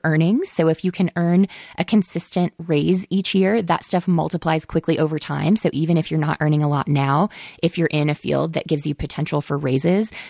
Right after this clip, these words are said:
know that that will add up quickly, you know, more quickly than, than you could imagine simply by compounding. It's also true for your debt, that debt grows in a more exponential way.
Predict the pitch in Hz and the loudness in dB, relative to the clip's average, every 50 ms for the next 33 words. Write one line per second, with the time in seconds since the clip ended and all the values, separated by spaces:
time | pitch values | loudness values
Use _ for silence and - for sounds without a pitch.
0 | - _ 165 156 151 147 147 147 151 156 151 - - 143 147 147 147 - _ _ | -6 _ 2 4 4 4 4 2 2 0 -2 -4 -4 -4 -2 -2 -2 -4 _ _
1 | _ - 165 165 156 - - 156 160 165 165 - - - _ _ _ - - 247 | _ -4 0 0 0 2 0 0 0 0 0 -2 -4 -12 _ _ _ -6 -6 -4
2 | - - 190 - - - - 180 165 156 151 156 156 170 196 - 180 - - 151 | -4 -4 -4 -6 -6 -8 -4 -2 0 0 2 2 0 0 -2 -2 -4 -4 -2 0
3 | 151 139 147 143 143 147 - - - 151 147 147 143 139 - 156 147 143 139 143 | 0 0 0 0 -2 -2 -4 -4 -4 -2 0 0 0 -2 -2 -2 0 0 0 -2
4 | - 147 143 139 139 - - - - - - - - - 180 175 - 170 156 151 | 0 0 0 0 -2 -4 -6 -10 -20 -20 -16 -8 -2 2 2 2 2 2 0 0
5 | 143 - - - 175 165 165 - - - - - 139 139 - - - - 147 - | -2 -2 0 0 0 2 0 -2 -8 -8 -10 -10 -8 -6 -4 -4 -2 -2 -2 -2
6 | 185 185 - 185 190 202 190 180 - - - - - - 190 - - 185 170 - | -2 -2 0 0 0 0 0 0 0 0 0 -2 -4 -12 -12 -6 -2 -2 -2 -2
7 | - - - 180 175 175 175 170 175 - - - - - - - _ - 160 156 | -4 -6 -4 -2 0 2 2 0 0 -2 -6 -10 -16 -20 -20 -12 _ -4 -2 0
8 | 147 151 147 - - 165 160 143 139 139 - 143 - - - - 147 143 143 - | 0 0 -2 -2 0 0 0 0 0 -2 -2 -4 -6 -6 -6 -4 -4 -4 -4 -4
9 | - 151 143 - 139 143 - - 170 | -4 -4 -4 -4 -4 -6 -8 -10 -10